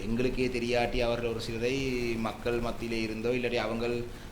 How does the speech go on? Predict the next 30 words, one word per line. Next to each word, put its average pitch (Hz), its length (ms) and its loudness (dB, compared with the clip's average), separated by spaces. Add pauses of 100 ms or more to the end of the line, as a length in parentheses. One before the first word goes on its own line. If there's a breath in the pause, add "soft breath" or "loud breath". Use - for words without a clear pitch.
(120)
பாராளுமன்றத்திலே 120 840 4
வாழ்க்கையிலே 117 520 2
பேசாதவர்களுக்கு 117 600 2
என்ன 127 220 -2
அச்சுறுத்தல் 113 380 -4
வரப்போகுது? 98 380 -2
நாங்கள் 98 380 -4
எத்தனையோ 107 340 -2
விடயங்களை 107 440 0
நாங்கள் 107 380 -2
வெளிப்படுத்தியிருக்கிறோம். 104 880 -4 (420 loud breath)
அரசுக்கு 110 380 -2
எதிரான 107 280 -2
போராட்டங்களை 104 640 -4
முன்னெடுக்கிறோம், 104 560 -4
இராணுவத்துக்கு 113 540 0
எதிரான 107 340 0
பல 104 300 0
விஷயங்களை 107 460 0
நாங்கள் 104 260 -2
பேசுகிறோம், 107 480 -4 (440 loud breath)
ஒட்டுக்குழுக்கு 120 560 0
எதிராக 110 420 0
பேசுகிறோம், 110 260 -2
இராணுவ 113 360 0 (100)
புலனாய்வு 120 380 2 (100)
பற்றி 110 240 -2
நாங்கள் 110 260 0
பாராளுமன்றத்திலே 107 680 -2
பேசியிருக்கிறோம். 107 560 -4